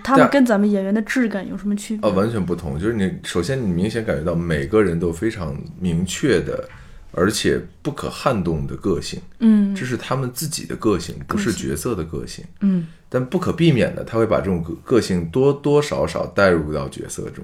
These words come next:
Speaker 1: 嗯。
Speaker 2: 这样这个角色就有趣了。
Speaker 1: 嗯。
Speaker 2: 而且本身他们的发声训练、他们的形体训练非常棒，
Speaker 1: 嗯。
Speaker 2: 底子很扎实，就是在一个，在一个剧场里面完全不需要麦克，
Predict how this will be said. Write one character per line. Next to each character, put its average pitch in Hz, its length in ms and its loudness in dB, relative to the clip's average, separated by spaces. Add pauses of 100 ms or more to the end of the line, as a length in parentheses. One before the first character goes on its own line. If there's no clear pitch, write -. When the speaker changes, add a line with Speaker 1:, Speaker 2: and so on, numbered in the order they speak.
(100)
Speaker 1:
嗯。 220 260 10 (1200)
Speaker 2:
这 - 120 4
样 120 140 4
这 92 80 -2
个 90 40 -2
角 82 160 -6
色 92 160 -2
就 90 120 -2
有 - 180 -2
趣 - 320 -8
了。 82 80 -12 (200)
Speaker 1:
嗯。 196 200 4 (720)
Speaker 2:
而 110 80 -4
且 135 80 0
本 87 220 0
身 110 220 0
他 120 140 -2
们 113 200 -2
的 69 260 0
发 95 220 0
声 98 180 -2
训 87 180 -4
练、 71 160 -2
他 76 80 -6
们 80 80 -2
的 80 60 -4
形 73 220 -8
体 78 100 -8
训 67 220 -10
练 65 180 -8
非 90 180 -4
常 69 200 -8
棒， 64 180 -14 (360)
Speaker 1:
嗯。 220 100 4
Speaker 2:
底 - 140 4
子 82 100 0
很 78 140 -2
扎 76 260 -2
实， - 220 -8 (600)
就 98 120 -6
是 82 180 -2
在 80 260 2
一 73 100 0
个， 69 260 -2 (440)
在 82 160 -2
一 73 100 0
个 69 220 -4 (180)
剧 101 160 -4
场 65 240 -6
里 71 140 -6
面 62 180 -12
完 64 160 -8
全 76 160 -8
不 76 100 -10
需 76 120 -8
要 65 80 -6
麦 64 220 -8
克， - 140 -20